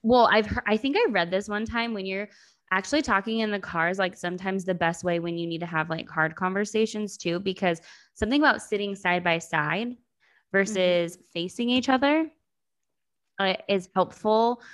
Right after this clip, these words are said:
Speaker 1: Um, it's maybe a little bit less, like, intimidating or, like, threatening.
Speaker 2: Well, yeah, and you're both
Speaker 1: So,
Speaker 2: multitasking. Like, you're
Speaker 1: yeah.
Speaker 2: both paying attention to things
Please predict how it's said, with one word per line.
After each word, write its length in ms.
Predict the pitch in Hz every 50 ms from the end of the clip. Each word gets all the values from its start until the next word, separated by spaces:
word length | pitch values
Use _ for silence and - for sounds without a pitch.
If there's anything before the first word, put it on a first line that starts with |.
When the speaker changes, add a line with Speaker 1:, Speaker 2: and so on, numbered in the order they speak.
| - - - - - _ -
Speaker 1:
Um, 800 | 202 196 196 185 180 180 175 175 170 170 170 170 170 - - - _ _ _ _ _ _ _ _ -
it's 220 | - 196 185 -
maybe 400 | 185 175 - 185 180 180 175 190
a 40 | 180
little 160 | 185 180 175
bit 120 | 170 160
less, 200 | - 147 180 -
like, 140 | 170 165 160
intimidating 800 | - 185 180 - - 190 175 175 175 170 170 175 175 170 175 170
or, 120 | 165 117
like, 260 | 85 87 90 - - _ -
threatening. 920 | 185 - - - - - - 247 254 269 277 285 285 294 294 294 294 294
Speaker 2:
Well, 140 | 302 349 359
yeah, 340 | 359 370 440 453 403 277 220
and 220 | - 226 233 240 247
you're 140 | 240 240 220
both 240 | 202 202 196 196 214 214 202 208 240 254 - 226 202 208
Speaker 1:
So, 200 | 202 190 185 185
Speaker 2:
multitasking. 320 | 175 - - - - - _ _ - - -
Like, 180 | - 202 196 190
you're 100 | 220 226
Speaker 1:
yeah. 40 | 202
Speaker 2:
both 340 | 147 101 - 196 202 -
paying 280 | - 226 208 196 196 190
attention 540 | 185 190 - 202 196 190 196 202 196 196 190
to 600 | 190 - 196 185 185 185 185 180 180 180 - - - _ _ -
things 340 | 208 202 196 196 196 190